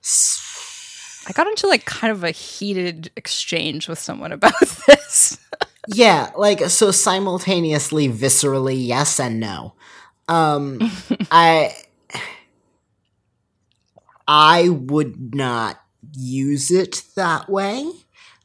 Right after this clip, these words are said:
Speaker 1: Um, but, like, also, eh, because of the way my bits are set up, you jerk off my dick or finger my cunt. Like, that's,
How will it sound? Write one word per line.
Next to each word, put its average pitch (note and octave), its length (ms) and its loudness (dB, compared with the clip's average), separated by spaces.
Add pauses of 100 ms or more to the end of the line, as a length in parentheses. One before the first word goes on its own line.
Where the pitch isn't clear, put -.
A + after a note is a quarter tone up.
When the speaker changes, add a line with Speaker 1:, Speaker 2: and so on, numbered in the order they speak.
(180)
Speaker 1:
Um, A2+ 640 -4 (500)
but, D#3+ 220 2
like, C#3+ 540 -2 (120)
also, B2 880 0
eh, - 560 -18
because B2+ 520 -4 (100)
of B2 180 -4
the A#2 100 -2
way A#2+ 180 -2
my A2+ 160 -4
bits C3 300 -2
are B2 80 -4
set A2+ 240 -4
up, G#2+ 180 -10
you A#2 140 -10
jerk G#2 300 -8
off G#2 260 -6
my A2 120 -8
dick G2+ 260 -12
or G#2+ 120 -10
finger G#2 300 -10
my F2+ 120 -16
cunt. E2+ 380 -14
Like, A2 200 -14
that's, - 480 -10